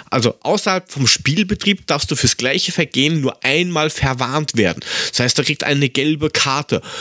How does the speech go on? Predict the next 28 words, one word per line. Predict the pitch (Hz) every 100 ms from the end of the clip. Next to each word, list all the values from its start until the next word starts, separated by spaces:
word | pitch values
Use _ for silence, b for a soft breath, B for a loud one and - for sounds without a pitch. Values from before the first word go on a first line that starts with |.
| B B B B B B B - 131
Die |
Geldstrafen | 143 196 - - 180 180
wollen's | 180 185 -
eh | 190
zahlen. | 190 143 117
Also | 147 156 165
wo | 233
ist | -
das | 208
fucking | - 202 214
Problem? | 196 180 196 214 165
Dann | 139
gehe | 180
ich | 185
hin | 208
und |
sag, | 202 165
„Oh, | 139 160
der | 117
Musiala | 95 101 90 95 110 151 131
ist | -
heute | 120 120 120
Kapitän, | 127 113 113 123 147 147
weil | 127
wir | 147 127
haben | 139 160
das | 156
entschieden.“ | 165 - 139 147